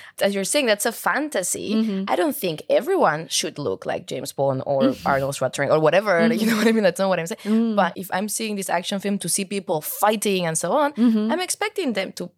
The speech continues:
Speaker 1: look tough, like, buff, <laughs> you know?
Speaker 2: Yes.
Speaker 1: And that's okay. That's the thing with films.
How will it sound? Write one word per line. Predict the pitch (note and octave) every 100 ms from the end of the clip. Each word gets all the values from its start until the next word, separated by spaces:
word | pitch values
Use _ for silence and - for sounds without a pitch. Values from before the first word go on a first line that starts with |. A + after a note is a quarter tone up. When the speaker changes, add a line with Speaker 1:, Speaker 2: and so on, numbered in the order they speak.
| -
Speaker 1:
look | D#3+ -
tough, | - - -
like, | E3+ - -
buff, | C3+ -
<laughs> |
you | -
know? | - F4+ C5+
Speaker 2:
Yes. | - - - D5 C#5 - -
Speaker 1:
And | B3+
that's | C#4 -
okay. | D#4+ - F4 D#4+
That's | A#3 -
the | C#4
thing | D#4 B3
with | F#3
films. | - F#3 C4+ E3 -